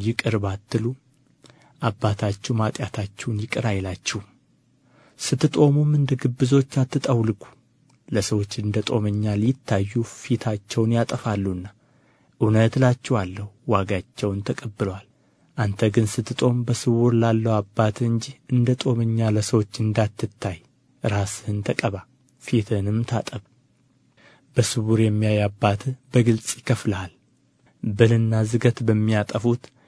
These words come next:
ሌቦችም ቆፍረው በሚሰርቁት ዘንድ ለእናንተ በምድር ላይ መዝገብ አትሰብስቡ።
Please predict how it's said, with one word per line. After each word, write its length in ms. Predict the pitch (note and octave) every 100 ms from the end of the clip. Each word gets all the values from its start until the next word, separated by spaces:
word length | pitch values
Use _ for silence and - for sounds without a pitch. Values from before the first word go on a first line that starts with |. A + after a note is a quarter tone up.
| _ -
ሌቦችም 580 | G2 F#2+ G2+ - G#2+ G#2
ቆፍረው 480 | - B2+ - B2 A#2
በሚሰርቁት 760 | G#2+ G#2+ A2 - G2+ - G#2+ -
ዘንድ 260 | A#2 A2+ - _ _ _ _ -
ለእናንተ 640 | - G2 G2+ G#2 G2+ G2+ A2
በምድር 340 | G#2 G#2 G#2 G#2
ላይ 200 | G#2 G#2
መዝገብ 460 | G#2 G2+ - A#2 A2
አትሰብስቡ። 640 | G#2 - - G#2+ - A2+